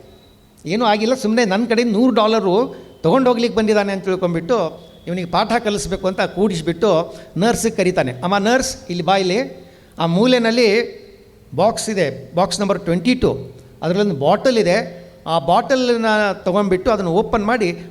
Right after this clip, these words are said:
ಒಂದು ತ್ರೀ ಡ್ರಾಪ್ಸ್ ಇವ್ರ ನಾಲಿಗೆ ಮೇಲೆ ಹಾಕು ಅಂತ. Put three drops on his tongue ಅಂತ. So ಆವಾಗ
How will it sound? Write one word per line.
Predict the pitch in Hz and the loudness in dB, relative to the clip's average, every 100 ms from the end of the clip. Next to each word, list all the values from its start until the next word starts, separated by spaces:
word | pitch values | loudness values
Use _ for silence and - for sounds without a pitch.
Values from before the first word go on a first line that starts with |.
| 180 | -6
ಒಂದು | 190 | -6
ತ್ರೀ | 185 - 277 302 | -6 0 2 4
ಡ್ರಾಪ್ಸ್ | 208 196 - - - - - - - - | 2 0 0 -10 -12 -20 -20 -20 -20 -6
ಇವ್ರ | 196 233 | 0 2
ನಾಲಿಗೆ | 202 175 202 | 2 2 2
ಮೇಲೆ | 190 160 131 | -2 -2 -4
ಹಾಕು | 123 - | -8 -12
ಅಂತ. | 98 - - - - - - - | -18 -20 -20 -20 -20 -20 -20 -8
Put | 294 233 226 | -4 -2 0
three | 214 240 | 0 2
drops | 202 208 196 | 2 2 0
on | 185 | 2
his | 170 170 - | 0 0 0
tongue | 190 151 | 0 0
ಅಂತ. | 120 - - - - - - - - - - | -4 -10 -18 -20 -20 -20 -20 -20 -20 -20 -12
So | - | -2
ಆವಾಗ | 175 240 254 240 | 0 2 2 2